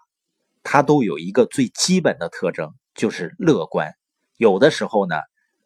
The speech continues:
他的乐观甚至是盲目乐观。所以你发现啊，很多普通的人啊，他面对一个机会啊，他会想很多的问题，最后呢，就不了了之了。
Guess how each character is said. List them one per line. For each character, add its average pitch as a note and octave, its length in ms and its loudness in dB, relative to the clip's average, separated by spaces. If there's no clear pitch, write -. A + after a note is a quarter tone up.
他 D#3 160 4
的 C#3+ 100 4
乐 C3 220 2
观 B2+ 240 -2
甚 G#2 180 -8
至 F#2+ 140 -4
是 D#2+ 280 -8
盲 F2 320 -6
目 C#3 160 -2
乐 D#2 200 -6
观。 - 180 -6
所 D#3 240 8
以 G#3+ 80 2
你 A#2+ 140 -4
发 C3+ 200 8
现 A#2+ 220 -2
啊， D#2+ 80 -2
很 G2 200 -4
多 D#3 180 4
普 F2 300 -10
通 D3+ 240 -4
的 A#2 100 4
人 D#2+ 160 -4
啊， G1+ 120 -2
他 - 160 6
面 F#3 260 4
对 D3 140 2
一 A2+ 100 0
个 C3+ 160 4
机 C3 240 -6
会 C3 220 0
啊， D#2+ 100 0
他 D3+ 140 4
会 D3+ 140 2
想 B2+ 380 0
很 - 340 -8
多 C3+ 160 4
的 B2 140 0
问 F2+ 160 -10
题， - 260 -20
最 D3+ 140 4
后 C#3 220 2
呢， G2+ 140 -2
就 G2 140 -10
不 A2+ 120 -4
了 G2+ 140 0
了 G#2 220 -4
之 F#2+ 140 -8
了。 F2+ 200 -4